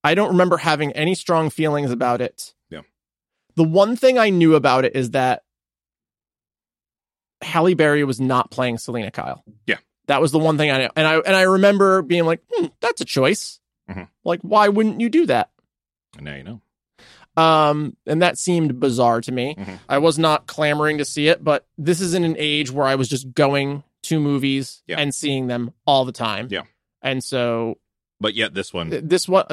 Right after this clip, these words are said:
Speaker 1: I missed this one,
Speaker 2: Missed it.
Speaker 1: and, uh, because I was going to the movies so often,
Speaker 2: Yeah.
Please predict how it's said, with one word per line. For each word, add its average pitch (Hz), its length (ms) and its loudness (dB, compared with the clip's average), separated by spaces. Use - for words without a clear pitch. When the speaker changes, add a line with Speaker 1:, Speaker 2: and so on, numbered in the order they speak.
Speaker 1:
I 165 100 2
missed 190 380 -2
this 143 240 -4
one, 123 220 -2
Speaker 2:
Missed 123 120 -8
it. 143 40 -4
Speaker 1:
and, 127 340 -4
uh, 123 400 -2
because 135 440 -4
I 117 120 -6
was 127 160 -8
going 123 240 -4
to 117 60 -8
the 113 60 -8
movies 117 280 -6
so 120 200 -4
often, 113 600 -4
Speaker 2:
Yeah. 90 140 -8